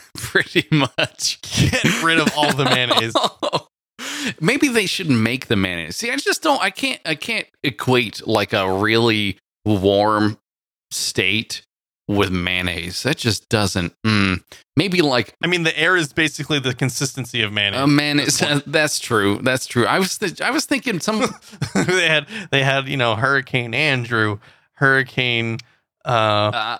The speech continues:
Speaker 1: and B L T? Which, what, what kind of
Speaker 2: Hurricane mayonnaise would just be the worst.
Speaker 1: Ugh, that's my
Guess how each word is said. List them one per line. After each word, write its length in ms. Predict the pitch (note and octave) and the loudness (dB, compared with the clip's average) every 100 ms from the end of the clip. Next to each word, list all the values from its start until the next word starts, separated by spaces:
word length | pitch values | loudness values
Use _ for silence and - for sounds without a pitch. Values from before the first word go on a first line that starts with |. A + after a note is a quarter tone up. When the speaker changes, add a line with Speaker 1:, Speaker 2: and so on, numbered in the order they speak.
| - | -4
Speaker 1:
and 240 | C#3+ B2+ | -2 0
B 120 | C3 | 0
L 120 | D3 D3 | 0 0
T? 340 | E3 F#3+ A3 - - | -2 -2 -6 -10 0
Which, 240 | E3 - | 0 2
what, 240 | D3+ F#3 | 0 0
what 140 | E3+ - | -2 -4
kind 180 | G3 G3 | -4 -4
of 140 | C3+ - - D#3+ | -4 -12 -8 -2
Speaker 2:
Hurricane 640 | C#3 D3 - E3 D3 C3+ | 2 2 0 0 0 2
mayonnaise 480 | C3 C3 A#2+ A2+ C3 | 2 2 0 0 -4
would 100 | A2+ | -4
just 220 | C3 - | -6 -2
be 100 | C3+ | -2
the 200 | B2 C3 | 0 0
worst. 540 | C#3+ D3 C3+ - - D3+ | 2 2 0 -4 -12 -12
Speaker 1:
Ugh, 480 | D3+ C#3+ C3 A#2 A2+ | -10 -6 -4 -4 0
that's 300 | C3+ D3+ - | -2 0 0
my 280 | C3+ A#2 | 0 2